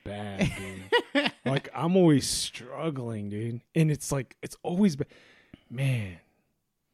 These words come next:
Speaker 2: You just have to keep at it.
Speaker 1: Man, if I lived in a hilly area, dude, that's like a workout, dude. Just walking.
Speaker 2: <laughs> But it, it's funny 'cause you get used to it. So then, like, you'd be easy. It'd be easier for you to do,
Speaker 1: Yeah.
Speaker 2: do legs and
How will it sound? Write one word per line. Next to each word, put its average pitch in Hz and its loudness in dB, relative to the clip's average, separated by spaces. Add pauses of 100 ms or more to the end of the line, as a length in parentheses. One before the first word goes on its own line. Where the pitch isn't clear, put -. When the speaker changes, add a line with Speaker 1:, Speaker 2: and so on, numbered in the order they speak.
(240)
Speaker 2:
You 110 -4
just 104 -8
have 123 -4
to 117 -10
keep 127 -6
at 180 -6
it. - -10 (140)
Speaker 1:
Man, 156 4
if 120 -2
I 214 4
lived 127 -6
in 135 -2
a 110 -2
hilly 117 -4
area, 127 -6
dude, 139 -8
that's 113 -10
like 113 -10
a 87 -18
workout, 87 -16
dude. 247 -14
Just 135 -14 (100)
walking. 165 -12
Speaker 2:
<laughs> - -20 (1040)
But - 2
it, 165 2 (100)
it's 147 -2
funny 185 0
'cause 127 -2
you 143 2
get 147 0
used 139 0
to 107 -2
it. - -8
So - -8
then, 113 -2
like, 107 -6
you'd 113 -4
be 110 -6
easy. 113 -6
It'd 117 -8
be 127 -8
easier 120 -6
for - -12
you 104 -8
to 101 -8
do, 127 -4
Speaker 1:
Yeah. 135 -2
Speaker 2:
do 113 -2
legs 104 -6
and 98 -8